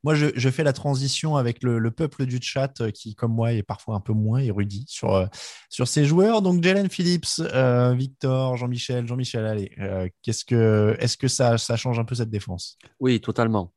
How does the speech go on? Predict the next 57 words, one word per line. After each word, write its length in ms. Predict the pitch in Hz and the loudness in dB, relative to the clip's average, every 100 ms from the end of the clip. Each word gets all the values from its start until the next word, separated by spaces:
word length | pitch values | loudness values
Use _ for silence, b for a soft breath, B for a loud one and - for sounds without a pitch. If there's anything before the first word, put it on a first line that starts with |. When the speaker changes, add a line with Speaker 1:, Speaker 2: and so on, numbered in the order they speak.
| - | -20
Speaker 2:
C'est 240 | - 101 | -6 -4
un 140 | 98 101 | -2 -4
super 520 | - - 135 123 104 | -6 -4 -4 -4 -6
joueur. 380 | 98 104 104 95 | -4 -2 -2 -2
Il 100 | 95 | -2
est 60 | |
athlétique, 720 | 101 - 104 - 110 110 110 | -4 -2 -6 -4 -6 -4 -4
il 300 | 107 104 101 | -2 -2 -2
a 40 | 95 | -2
de 80 | 98 | -2
la 120 | 92 | -4
vitesse, 560 | 104 107 107 104 - | -6 -6 -4 -4 -4
il 80 | 98 | -6
a 60 | 90 | -6
de 100 | 95 | -6
bonnes 260 | 92 107 104 | -4 -4 -2
mains, 240 | 107 104 | -2 -2
il 120 | 101 | -4
a 20 | |
une 120 | 92 87 | -6 -6
très 160 | 117 | -6
bonne 180 | 107 107 | -4 -4
technique. 440 | 98 85 107 104 B B B B B | -6 -6 -12 -12 B B B B B
Mais 100 | 104 | -4
comme, 180 | 110 120 | 0 0
euh, 260 | 117 117 113 | 0 0 0
l'a 140 | 113 | -2
dit 140 | 107 107 | -4 -6
Grégory, 480 | 113 110 113 127 | -6 -4 -2 -2
le 80 | 110 | -2
souci, 320 | - 104 - | -6 -8 -8
c'est 120 | - 104 | -6 -6
les 100 | 101 | -6
commotions, 520 | 101 101 - 110 104 | -6 -6 -6 -6 -6
parce 160 | 92 | -10
que, 260 | - 98 95 - B B B B - | -6 -6 -6 -10 B B B B -2
à 80 | |
la 100 | 113 | 0
limite, 280 | 113 127 135 | 0 0 -2
je 80 | 113 | -4
suis 160 | 104 107 | -8 -10
plus 280 | - 143 - | -6 -6 -4
rassuré 400 | 123 - 123 127 | -6 -4 -2 0
à 80 | 113 | -2
prendre 260 | - 113 | -2 -2
un 80 | 110 | -2
joueur 240 | 101 110 - | -2 -4 -6
qui 100 | 101 | -6
s'est 140 | 101 | -6
fait 140 | - | -4
les 100 | 104 | -6
croisés 300 | - 104 104 | -4 -4 -2
il 60 | 107 | -2
y 40 | |
a 60 | 98 | -2
deux 240 | 95 92 | -4 -4
ans 180 | 113 131 | -4 -6